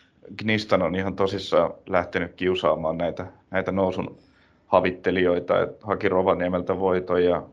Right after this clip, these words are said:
oli hyvin lähellä tulla tasoihin lopussa Tepsin kanssa, ja meinaa tosissaan sotkea sitä vääntöä siellä, ja niinku peliesityksissä ei, ei ainakaan vielä oo tää,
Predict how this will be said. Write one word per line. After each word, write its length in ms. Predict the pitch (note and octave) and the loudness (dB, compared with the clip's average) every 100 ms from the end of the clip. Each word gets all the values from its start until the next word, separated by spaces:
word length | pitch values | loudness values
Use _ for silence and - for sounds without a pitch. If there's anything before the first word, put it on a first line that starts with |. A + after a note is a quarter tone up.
| _ | _
oli 300 | - F#2 F2+ | -4 -2 2
hyvin 260 | G2 F#2+ F#2 | 2 2 2
lähellä 340 | F#2 F#2 F#2 - - _ _ | 2 2 0 -4 -16 _ _
tulla 200 | F#2 F#2 | 0 0
tasoihin 520 | F#2 F#2+ F#2 F2 F2+ | 2 2 4 2 0
lopussa 320 | F2+ - F#2 G2 | -2 -4 -8 -2
Tepsin 420 | G2 F2 - D#2+ | 0 0 -4 -4
kanssa, 340 | D2 - E2+ | -4 -4 -2
ja 140 | E2+ E2 - - _ - | -2 -4 -8 -20 _ 0
meinaa 240 | F#2+ F2+ | 2 2
tosissaan 480 | F2 G2 F#2 - F2 | 0 -2 -2 0 0
sotkea 400 | G#2 F#2 - - | 0 -2 -2 -4
sitä 320 | - - - - - _ - - _ - | -2 -2 -2 -4 -18 _ -20 -20 _ 2
vääntöä 440 | G2+ F2+ F2+ F2 | 4 6 4 0
siellä, 260 | F2+ F#2 F2+ | 2 0 2
ja 100 | F2+ | 0
niinku 400 | F2+ F2 E2+ - | 0 -4 -8 0
peliesityksissä 920 | G#2 G2 F#2 F2 - D#2+ F#2 - F2 F2 | 4 6 6 2 -6 -10 -12 -2 0 2
ei, 260 | F2+ F2+ - | 0 -2 -4
ei 180 | F2+ | -2
ainakaan 380 | F2+ F2+ F#2+ F#2 | 0 -2 0 2
vielä 280 | F#2 F#2 F#2 - - - _ - - _ _ _ _ _ | 4 4 4 -4 -20 -20 _ -20 -20 _ _ _ _ _
oo 180 | - G2 | 4 4
tää, 440 | G2 F#2 E2+ E2+ | 6 4 4 2